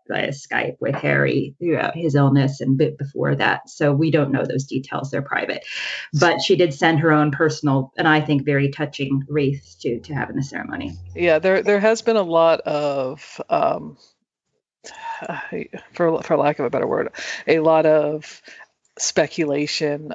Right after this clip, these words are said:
Speaker 2: about, you know, who is talking to who and who wrote who a letter and is this going
Speaker 1: Yeah.
Speaker 2: to be worked out and are they really in communication?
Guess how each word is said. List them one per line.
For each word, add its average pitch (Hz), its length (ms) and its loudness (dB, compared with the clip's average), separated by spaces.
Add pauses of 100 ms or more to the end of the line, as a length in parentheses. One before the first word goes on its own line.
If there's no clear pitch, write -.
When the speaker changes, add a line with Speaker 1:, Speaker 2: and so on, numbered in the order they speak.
Speaker 2:
about, - 560 0
you 160 140 -6
know, 160 120 -6
who 170 300 0
is 160 140 0
talking - 340 -4
to 147 80 -4
who 175 460 4
and 151 80 0
who 156 340 -2
wrote 156 300 0
who 160 240 2
a - 20 4
letter 160 480 4
and 147 160 0
is 156 220 0
this 151 160 0
going 147 180 2
Speaker 1:
Yeah. 151 80 -6
Speaker 2:
to - 80 -20
be 156 60 -12
worked 156 320 -2
out 165 300 4
and 151 100 -4
are 151 160 0
they 147 160 -2
really 151 260 -2
in 143 80 -6
communication? 160 880 -4